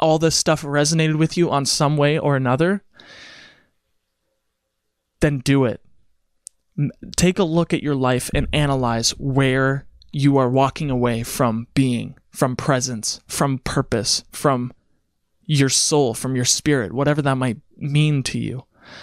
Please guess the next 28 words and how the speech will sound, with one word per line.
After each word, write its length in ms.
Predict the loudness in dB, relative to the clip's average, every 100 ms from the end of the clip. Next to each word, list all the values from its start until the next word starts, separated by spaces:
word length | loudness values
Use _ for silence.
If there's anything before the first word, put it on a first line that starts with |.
| -20 -16 -2
Analyze, 500 | 0 2 0 -2 -2
what 220 | 0 2
are 40 | 2
the 120 | -2
things 340 | 0 0 0
taking 340 | 0 -2 0 0
me 100 | 2
away 260 | 4 2
from 180 | 2 -4
that? 260 | -6 -8 -2
What 160 | 0
are 40 | 0
the 100 | -4
things 380 | -2 0 2 2
that 100 | 0
are 80 |
distracting 640 | 0 0 2 2 0 -2 -4
me 120 | -4
from 240 | 0 0
that? 200 | 0 -4
What 220 | 0 0 0
are 40 |
the 120 | -2
things 320 | 0 2 2
that 180 | 0 0
are, 260 | 0 0 -4 -10 -20 -20 -4
um, 280 | 0 0 -2 -8 _ _ _ _
a, 80 | 0